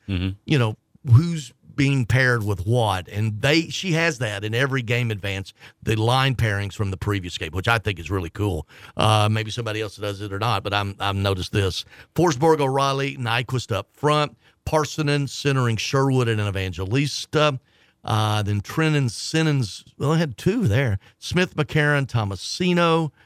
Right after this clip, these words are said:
Speaker 2: uh, and then McDonough, Yossi, defensive pairings, Lauzon, Carrier, Carrier, Carrier, Fabro, and, um, Barishin. Barishin. Is that right?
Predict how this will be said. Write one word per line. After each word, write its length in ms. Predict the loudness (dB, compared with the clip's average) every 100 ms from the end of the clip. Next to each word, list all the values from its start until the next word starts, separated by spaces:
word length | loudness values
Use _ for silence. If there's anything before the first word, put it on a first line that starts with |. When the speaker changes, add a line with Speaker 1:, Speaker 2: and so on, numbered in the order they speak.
| _ _ -4
Speaker 2:
uh, 640 | 0 2 2 0 0 -2 -4
and 160 | -2
then 380 | 0 2 0 0
McDonough, 480 | -2 2 2 4 2 2
Yossi, 420 | 2 2 -2 -4
defensive 500 | -4 -2 -2 -2 0
pairings, 340 | 2 2 0
Lauzon, 500 | 0 -2 0 0 -2
Carrier, 580 | -2 0 2 4 2 0 -4 _ _ _
Carrier, 600 | 0 2 2 2 2 0 -4
Carrier, 440 | -2 2 2 0 -4 _ _ 0
Fabro, 560 | 2 2 2 4 2 -2 _ _ -4
and, 320 | 0 2 2
um, 420 | 2 2 -2 -6 -14 -20 _ _ _ -8
Barishin. 1000 | 2 2 2 -2 0 0 0 -4 -12 -12 -2
Barishin. 560 | 0 0 -2 -10 -12 -20 -6
Is 80 |
that 100 | -2
right? 180 | -2 -4